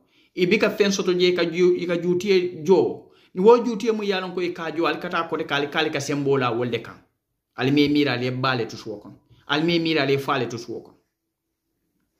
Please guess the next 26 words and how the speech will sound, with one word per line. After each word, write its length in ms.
I 80
ka 140
mo 160
mun 180
fa 260
lipa. 380
I 120
ka 100
fo 220
mo, 120
mo 200
mun 200
ba 200
lipa. 340
I 80
ka 100
mo 160
mun 160
bare, 220
bare 180
musul 280
lipa. 260
Ni 240
ye 200
hakilo 580
tu 80